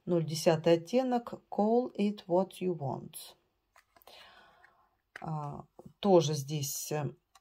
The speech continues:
ну, можно сказать, похожие оттенки. Похожие, да не похожие <laughs> совсем. Здесь, э, такие, да не такие, если так выразиться игриво. Вот они, четыре первые оттенка.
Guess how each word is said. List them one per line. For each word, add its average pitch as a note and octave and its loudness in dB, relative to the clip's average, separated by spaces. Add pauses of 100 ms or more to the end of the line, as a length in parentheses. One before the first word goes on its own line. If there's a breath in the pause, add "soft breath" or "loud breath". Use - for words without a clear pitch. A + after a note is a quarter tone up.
(500)
ну, A#3+ 2
можно G#3 8
сказать, F#3+ 4
похожие D#3 4
оттенки. A#3+ -2 (760)
Похожие, F#3+ 4
да F3 -2
не B3+ -2
похожие E3+ 4
<laughs> - -
совсем. F3 2 (720 loud breath)
Здесь, G3+ -4
э, F#3+ 0 (360 soft breath)
такие, A#3 2
да G3 6
не F#3+ 4
такие, C3+ -4 (1080 soft breath)
если C#3+ -14
так C#3 -8
выразиться D#3+ -2
игриво. D3 -6 (960 soft breath)
Вот D3+ -12
они, D3+ -12
четыре C#3+ -12
первые A#3 -2
оттенка. G#3 -6